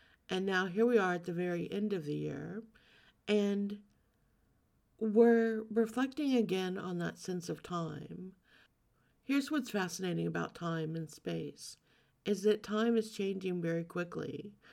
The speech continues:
What used to take years or even decades to happen now can only take days and months. Specifically, how we process karma, how thoughts come to us, how ideas come to us, and how quickly we can change our life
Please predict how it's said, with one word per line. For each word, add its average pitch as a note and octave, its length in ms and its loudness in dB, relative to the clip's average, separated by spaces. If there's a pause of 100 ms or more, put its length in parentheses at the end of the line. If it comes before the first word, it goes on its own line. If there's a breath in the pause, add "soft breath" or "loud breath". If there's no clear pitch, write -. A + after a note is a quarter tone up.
(280 loud breath)
What G#3+ 200 4
used C4+ 220 0
to E4 80 -2
take G#3 280 2
years F#3+ 420 0
or - 60 -2
even F3+ 320 -2
decades F3 640 -2
to F#3 100 -4
happen B3+ 540 -4 (380 loud breath)
now B3 440 4
can A3 160 -2
only A3 220 4
take G3 260 -4
days F3+ 340 -4
and E3 140 -2
months. - 640 -8 (1160 soft breath)
Specifically, B3 720 2
how F3+ 240 0
we E3+ 160 2
process E3+ 460 -4
karma, F3+ 580 -4 (440 soft breath)
how E3+ 260 -4
thoughts E3+ 360 -4
come F3 280 -4
to F#3 160 -4
us, A#3 320 -4
how E3+ 100 -2
ideas F3 540 2
come E3 220 -4
to D#3+ 120 -4
us, E3+ 320 -8 (460 soft breath)
and G#3 120 0
how A3+ 120 4
quickly A3+ 540 2
we F3+ 180 -2
can G3+ 220 0
change F3 360 -6
our E3 120 -2
life E3+ 640 -4